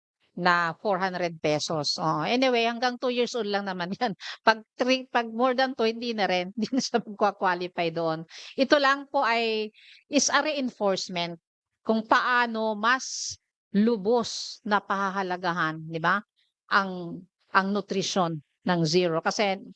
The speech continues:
sabi nga, the first three years of the child's life is the most critical kasi andun nga yung brain development. So, ibig sabihin, kung maayos ang bata,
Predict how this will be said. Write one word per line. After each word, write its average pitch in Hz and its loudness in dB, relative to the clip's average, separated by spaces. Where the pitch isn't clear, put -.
sabi 185 2
nga, 175 0
the 185 4
first - -2
three 214 0
years 208 -2
of 175 -4
the 180 2
child's 185 -2
life 175 0
is - -8
the 180 0
most 180 -2
critical 180 0
kasi 185 -4
andun 185 -4
nga 175 0
yung 175 -4
brain 185 2
development. 165 -2
So, 180 0
ibig 180 -6
sabihin, 208 0
kung 196 0
maayos 214 2
ang 202 -10
bata, 214 0